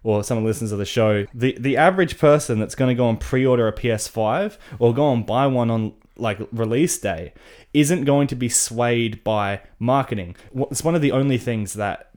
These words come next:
people, consumers, are actively going out and finding information to market to themselves. You don't need to market it at all, really. In fact, they kinda didn't, 'cause they were saying nothing about release date, nothing, nothing, nothing.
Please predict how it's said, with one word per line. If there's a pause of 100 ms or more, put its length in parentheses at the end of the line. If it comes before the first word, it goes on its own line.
people,
consumers,
are
actively
going
out
and
finding
information
to
market
to
themselves. (260)
You
don't
need
to
market
it
at
all,
really.
In
fact,
they
kinda
didn't, (200)
'cause
they
were
saying
nothing
about
release
date,
nothing,
nothing,
nothing.